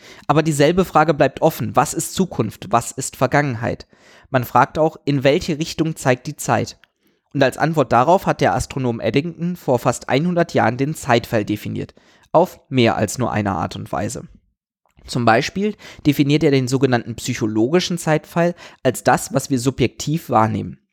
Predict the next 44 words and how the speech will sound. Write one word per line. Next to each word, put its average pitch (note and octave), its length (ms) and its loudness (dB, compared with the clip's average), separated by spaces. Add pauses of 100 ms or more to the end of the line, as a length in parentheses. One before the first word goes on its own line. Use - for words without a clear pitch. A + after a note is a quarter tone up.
(240)
Er C#3 100 4
ist - 140 -2
kulturell D#3 460 4
definiert C3 460 0
und D#3 80 -6
beschreibt C3 440 0
den B2 100 0
Effekt, - 380 -6 (240)
dass D3 200 0
wir D3 120 4
uns C#3 140 -2
an B2+ 120 -4
die A#2+ 80 0
Vergangenheit D3+ 720 0
erinnern A#2+ 340 0
können, D#3+ 280 -2 (180)
nicht B2+ 420 0
aber A#2+ 240 4
an C#3 120 -2
die E3 120 -2
Zukunft. - 640 -6 (460)
Wenn D3 140 4
wir E3 80 4
uns E3 140 2
an C3+ 80 2
etwas C3 300 0
erinnern, C#3+ 400 0
liegt F3 220 -4
es F3 140 -4
also B2 220 2
in A2+ 80 -4
der C3+ 100 0
Vergangenheit. A#2 680 -2 (560)
Dieser C3 420 0
Effekt F3 340 0
hat D#3 160 -2
sich D#3+ 140 -4
in D3+ 100 0
unserem B2 340 -4
Denken D3 400 -2
und C#3+ 180 -6
unserer C#3 260 0
Sprache A#2+ 420 0
verankert A2 540 -4